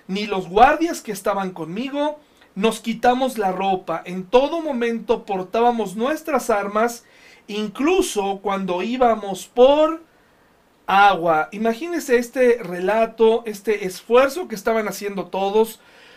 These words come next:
Como podrá recordar, como podrá imaginarse, había gente que no precisamente iba a vivir en Jerusalén, es decir, dentro. Había gente viviendo en otros lados, pero este era un proyecto que,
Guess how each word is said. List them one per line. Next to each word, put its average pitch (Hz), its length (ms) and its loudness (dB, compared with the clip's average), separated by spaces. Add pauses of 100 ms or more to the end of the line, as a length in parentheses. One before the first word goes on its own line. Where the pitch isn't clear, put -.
(260)
Como 240 320 4
podrá 311 480 2
recordar, 226 720 4
como 202 240 -6
podrá 196 260 -2
imaginarse, 214 720 -2
había 262 300 -2
gente 262 520 -6
que 220 120 -4
no 294 180 -2
precisamente 247 880 -2
iba 247 240 2
a 240 60 6
vivir 202 360 -8
en 208 120 -6
Jerusalén, 185 560 -4
es 208 100 -4
decir, 196 240 -12
dentro. 220 520 -4 (460)
Había 262 260 -2
gente 339 340 -6
viviendo 262 420 -4
en 240 100 -2
otros 240 340 -4
lados, 220 320 2
pero 254 200 0
este 349 220 -6
era 339 140 -2
un 339 160 -10
proyecto 233 720 -2
que, 202 360 -4